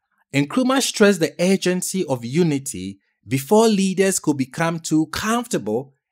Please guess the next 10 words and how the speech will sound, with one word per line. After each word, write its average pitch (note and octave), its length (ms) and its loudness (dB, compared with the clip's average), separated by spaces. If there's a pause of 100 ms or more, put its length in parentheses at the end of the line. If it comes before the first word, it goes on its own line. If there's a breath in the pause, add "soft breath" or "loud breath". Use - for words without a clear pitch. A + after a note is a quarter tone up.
in C#3 140 -2
their C3+ 120 0
positions D3+ 560 -4
of B2+ 140 -8
power. G#3 460 -6 (1300)
He F#3 180 -2
highlighted A#3+ 680 -2
how F#3+ 380 -2
power E3+ 340 -2
was B2+ 300 -2